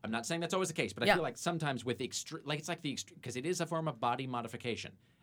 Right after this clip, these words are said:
Speaker 1: and there is a point where that becomes, I think, a little bit where you're just like, "Well, maybe if I do this, I'll feel normal inside.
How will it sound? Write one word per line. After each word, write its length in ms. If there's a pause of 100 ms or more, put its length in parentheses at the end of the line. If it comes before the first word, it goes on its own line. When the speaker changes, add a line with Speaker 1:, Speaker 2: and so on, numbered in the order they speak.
Speaker 1:
and 160
there 100
is 360
a 60
point 360
where 100
that 160
becomes, 360
I 80
think, 160
a 60
little 180
bit 220 (760)
where 120
you're 140
just 200
like, 140
"Well, 100
maybe 220
if 80
I 100
do 160
this, 460
I'll 120
feel 280
normal 340
inside. 360